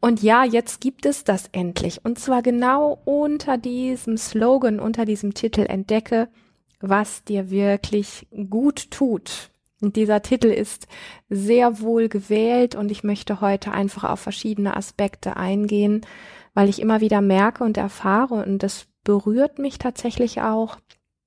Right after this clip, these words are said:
wie sehr wir uns für wirklich krasse Themen in unserem Leben eine Lösung wünschen,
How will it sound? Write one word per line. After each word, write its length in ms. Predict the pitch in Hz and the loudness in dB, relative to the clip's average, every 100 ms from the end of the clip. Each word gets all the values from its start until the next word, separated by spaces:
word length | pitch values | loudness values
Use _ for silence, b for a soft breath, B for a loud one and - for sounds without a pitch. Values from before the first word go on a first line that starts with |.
| _ _ _ - | _ _ _ -8
wie 220 | 190 196 | 0 2
sehr 260 | 180 196 220 | 4 4 4
wir 140 | 233 | 2
uns 300 | 214 208 - | 0 -2 -4
für 400 | - 190 185 190 - B B B B B B | -6 -2 -2 -2 -8 B B B B B B
wirklich 1000 | - 202 220 302 339 - 277 269 262 - | -6 0 4 6 4 2 4 4 2 -4
krasse 540 | - - 220 247 - 240 | -2 2 4 4 0 -2
Themen 640 | - 226 226 220 208 208 | -2 2 4 4 2 0
in 140 | 202 196 | 0 -2
unserem 380 | 196 - 202 | -4 -2 0
Leben 400 | 196 202 202 202 | 2 2 2 0
eine 240 | - 196 190 | 0 0 2
Lösung 480 | 190 220 240 240 220 - - | 2 0 -2 -6 -8 -14 -8
wünschen, 720 | 196 208 339 480 - 233 | 0 2 2 0 -2 -2